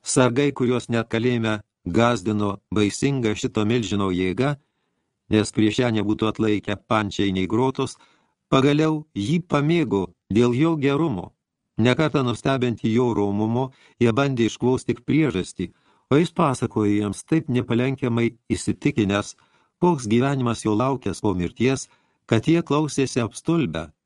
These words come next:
pirmą kartą pamatę, kad į požemį, kur neprasiveržia saulė, gali prasiveržti laimė. Ir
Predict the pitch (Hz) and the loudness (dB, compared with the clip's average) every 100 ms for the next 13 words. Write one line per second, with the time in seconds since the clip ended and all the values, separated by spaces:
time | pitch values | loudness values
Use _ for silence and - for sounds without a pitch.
0 | - 156 147 135 147 123 117 110 107 131 | -2 2 2 0 -2 -2 -4 -2 0 0
1 | 139 - - - _ _ - - 110 95 | -2 -6 -10 -12 _ _ -2 0 0 0
2 | 143 165 98 92 85 82 _ _ - 135 | 2 2 2 -2 -4 -10 _ _ -2 0
3 | 123 - 104 95 120 120 120 107 117 139 | 0 -2 -6 0 0 0 -2 -2 0 0
4 | 113 92 87 139 147 135 90 95 _ _ | -2 -4 -4 -2 0 0 -4 -8 _ _
5 | _ _ - 95 131 139 131 - 104 98 | _ _ -4 2 4 2 -2 -2 -4 -2
6 | 95 110 107 - 101 95 _ - 92 113 | -2 -2 -2 -4 -6 -6 _ -6 0 2
7 | 143 127 82 - _ _ _ _ _ _ | 2 -4 -8 -12 _ _ _ _ _ _
8 | _ _ _ - 120 | _ _ _ 2 2